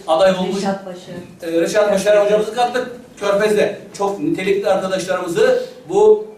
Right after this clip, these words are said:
Speaker 1: e, ekibin içerisine kattık. Peki eskiler olmayacak mı tabii? Olacak. Biz bunlarla ilgili sıkıntımız yok.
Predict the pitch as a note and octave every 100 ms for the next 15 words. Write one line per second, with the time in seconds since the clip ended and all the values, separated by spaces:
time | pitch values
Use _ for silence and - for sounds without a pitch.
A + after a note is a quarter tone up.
0 | - D#3+ E3+ E3+ F#3+ F#3 F#3+ F#3+ E3+ E3
1 | E3+ F#3 F3+ - C#3+ - F#3+ F3 G3+ -
2 | - - D3+ - F#3+ F#3+ G3+ - G#3+ G#3
3 | E3+ C#3+ - - - - C#3 - A3 A3+
4 | - - - - - - D#3+ C#3+ D#3+ E3
5 | E3+ E3+ E3+ E3 F3 E3+ E3+ F3 G#3 -